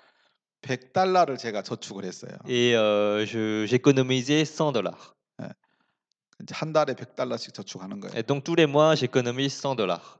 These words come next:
Speaker 1: 오 년을 하면
Speaker 2: Si j'économise cinq ans,
Speaker 1: 아, 삼 년을 하면
Speaker 2: si j'économise trois ans,
Speaker 1: 오백, 아, 오천 달러를 주는 거예요.
Speaker 2: c'est, j'aurai cinq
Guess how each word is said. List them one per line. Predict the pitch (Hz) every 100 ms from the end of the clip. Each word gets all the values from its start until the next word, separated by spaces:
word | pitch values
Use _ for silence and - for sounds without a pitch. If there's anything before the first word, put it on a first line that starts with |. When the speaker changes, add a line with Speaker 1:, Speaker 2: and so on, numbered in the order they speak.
| _
Speaker 1:
오 | - 165 190
년을 | 196 156 117
하면 | 101 92 87 104 104 -
Speaker 2:
Si | - - 139
j'économise | 123 113 110 107 107 110
cinq | - - 135 123 143
ans, | 175 - -
Speaker 1:
아, | 113
삼 | 101 - 180
년을 | 190 185 139
하면 | 98 92 90 104 95
Speaker 2:
si | - 123
j'économise | 120 117 110 107
trois | - 139 127 123
ans, | 190 - -
Speaker 1:
오백, | - 127 151 160 180 180 - _ - _
아, | - 101 95 - - -
오천 | 160 - - - 202 180
달러를 | 127 110 101
주는 | - 101 98
거예요. | 101 - _ _
Speaker 2:
c'est, | - - 113 113 107
j'aurai | 110 104 123 135 135 131 139
cinq | - 147